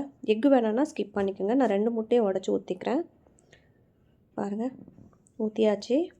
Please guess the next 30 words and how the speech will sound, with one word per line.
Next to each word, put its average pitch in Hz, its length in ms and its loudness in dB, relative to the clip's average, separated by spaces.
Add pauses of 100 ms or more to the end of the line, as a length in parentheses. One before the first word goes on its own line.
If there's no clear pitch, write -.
(640)
So, - 180 4
நல்லா 262 300 6
மிக்ஸ் 254 280 0
பண்ணி 233 180 -2
கொடுத்துருங்க. 208 500 -2
இது 254 220 2 (120)
எல்லாத்தோட 247 440 4
வச்சு 220 220 0
சாப்பிட்லாம். 190 420 -6
சைட் 190 200 -4
டிஷ்ஷாகவும் 220 380 0
சாப்பிட்லாம், 214 420 0
வெறுமனையா 226 460 2
ஸ்நாக்ஸாக 214 420 -2
கூட 226 160 -2
சாப்பிட்லாம். 208 440 -2
ரொம்ப 208 260 -2
டேஸ்டா 202 400 -2
இருக்கும். 202 340 0 (680)
So, - 180 4
இங்கே 247 160 6
குப்பூஸ் 240 420 4
நிறைய 214 280 4
கிடைக்கும். 208 580 0
இந்த 208 180 2
குப்பூஸோடு 262 580 4
வச்சு 226 220 0
சாப்பிடும்போதும் 202 560 0
சூப்பராக 220 420 2
இருக்கும். 202 380 0